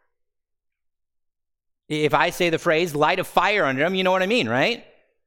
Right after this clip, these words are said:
Get 'em going. Get motivated. Go, go, go. And so Christians should have their spirits burn with, with, with passion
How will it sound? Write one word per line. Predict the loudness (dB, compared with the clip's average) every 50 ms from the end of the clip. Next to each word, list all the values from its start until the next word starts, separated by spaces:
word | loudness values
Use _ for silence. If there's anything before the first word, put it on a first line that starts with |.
| _ _ _ _ _ -4
Get | -2 -2
'em | 0 0 0
going. | 0 0 2 2 0 0 -2 -2 -6 -10 -16 -20 -20 _ _ _ _ _ -4
Get | -2 0
motivated. | 0 2 0 0 0 0 0 0 -2 -2 -2
Go, | 0 0 0 0 0
go, | 0 0 0 0
go. | 0 0 0 0 -2 -4 -6 -12 -20 -20 _ _ _ _ _ _ _ _ _ _ _ _ _ _ _ -12 -8
And | -4 -2 -2 0 0
so | 0 -2
Christians | -2 -2 -2 -2 -2 -2 -2 -4 -4 -4
should | -4 -2 -2 -2
have | 0 0 -2 0 0
their | -2 -2 -2
spirits | -4 -6 -8 -4 -2 0 0 0 -2 -4 -8
burn | -12 -12 -14 -6 -2 0 0 0 0 0 0 0 -2 -2 -2 -2
with, | -2 -2 -2
with, | -2 -4 -2 -2
with | -2 -4 -4 -4
passion | -2 -2 -2 -2 -2 -4 -6 -6 -6 -4 -4 -4 -4 -4 -4 -6 -8